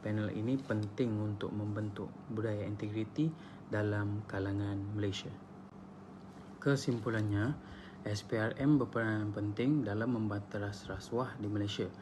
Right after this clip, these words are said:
manakala Badan Pemantau Bebas pula memastikan S P R M bertindak secara telus, adil dan bebas daripada pengaruh politik. Lima entiti pemantau, iaitu L P P A R,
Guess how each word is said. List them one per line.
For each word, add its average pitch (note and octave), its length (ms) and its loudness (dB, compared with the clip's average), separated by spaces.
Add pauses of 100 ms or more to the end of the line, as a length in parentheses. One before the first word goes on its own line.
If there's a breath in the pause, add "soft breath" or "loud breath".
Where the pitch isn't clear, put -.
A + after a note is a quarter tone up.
(320 loud breath)
manakala G2+ 560 2
Badan G2+ 560 0
Pemantau G2 400 0
Bebas G2+ 400 0
pula G#2+ 240 2 (320 loud breath)
memastikan G2+ 640 0
S G#2 160 -4
P G#2 160 -2
R G2 80 0
M B2 240 2
bertindak G#2+ 480 -2
secara G2+ 400 -4
telus, C3 320 0 (320)
adil A2 320 0
dan G2+ 240 0
bebas G#2+ 320 -2
daripada G2+ 400 -4
pengaruh G#2 400 -2
politik. G2+ 320 -2 (560 loud breath)
Lima C3 400 6
entiti G#2+ 400 -2
pemantau, G2+ 640 0 (1200 loud breath)
iaitu G#2+ 480 4
L A#2 160 0
P A2+ 160 -2
P G#2+ 240 -4
A C3+ 320 0
R, - 0 -